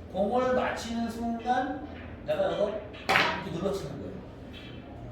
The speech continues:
키스다, 키스, 키스, 키스. 네. 이제 이런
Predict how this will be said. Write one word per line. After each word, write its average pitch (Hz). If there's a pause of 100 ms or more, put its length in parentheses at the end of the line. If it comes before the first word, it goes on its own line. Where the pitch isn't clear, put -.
(2500)
키스다, -
키스, -
키스, -
키스. - (420)
네. 113 (4000)
이제 185
이런 277